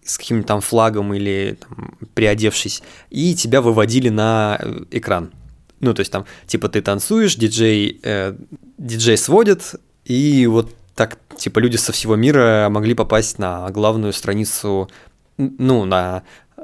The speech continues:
на трансляцию Tomorrowland. Ну вот, очень прикольно. А, поскольку я, честно говоря, не видел информацию о том, что отменился Tomorrowland, но вчера у-, появилась информация о том, что отменился Burning Man,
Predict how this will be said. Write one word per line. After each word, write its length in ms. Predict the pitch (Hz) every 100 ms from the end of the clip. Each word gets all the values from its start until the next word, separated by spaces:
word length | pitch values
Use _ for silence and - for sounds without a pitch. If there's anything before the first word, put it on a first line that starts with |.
| -
на 280 | 120 113 110
трансляцию 600 | - 107 - 120 - 113
Tomorrowland. 680 | 113 110 104 95 85 82 - _ _
Ну 140 | 98
вот, 180 | 95 -
очень 160 | 104 -
прикольно. 340 | 107 98 95 - - - - - - - - -
А, 520 | 113 113 113 110 107 104
поскольку 320 | - 170 135
я, 100 | 135
честно 220 | 156 143
говоря, 160 | 127 123
не 160 | 120
видел 280 | 127 151 120
информацию 540 | 107 113 123 117 - 107
о 20 |
том, 140 | 117
что 240 | 107 - 104
отменился 460 | 117 117 120 113
Tomorrowland, 720 | 104 113 113 117 143 208 214 -
но 560 | 123 135 143 139 127
вчера 300 | 120 - 127
у-, 300 | 147 120 113 113 _ -
появилась 360 | 117 113 135
информация 520 | 117 113 113 127 - 110
о 20 |
том, 140 | 117
что 240 | 110 - 110
отменился 500 | 120 123 123 117 107
Burning 400 | 110 110 113 120
Man, 300 | 175 214